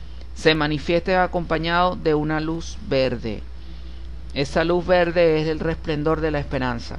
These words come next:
en esta bellísima carta. ¿Ok? Que, mm, es un, ese anillo en manos equivocadas puede ser algo muy peligroso, lo está dando la carta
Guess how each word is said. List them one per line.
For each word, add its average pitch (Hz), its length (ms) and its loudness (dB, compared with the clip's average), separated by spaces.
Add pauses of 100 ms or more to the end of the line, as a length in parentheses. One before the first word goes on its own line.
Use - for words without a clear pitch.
(120)
en 131 140 -2
esta 147 280 -2
bellísima 160 800 -2
carta. 113 460 -6 (4000)
¿Ok? 135 200 -4 (2250)
Que, 185 420 8 (140)
mm, 143 420 0 (140)
es 156 120 2
un, 180 240 0
ese 160 240 0
anillo 180 480 4
en 160 140 -2
manos 156 300 0
equivocadas 165 720 0
puede 147 160 0
ser 156 220 -2
algo 156 220 0
muy 165 480 -2 (400)
peligroso, 170 640 2
lo 147 120 0
está 143 200 -2
dando 143 320 0
la 139 160 -2
carta 135 440 -4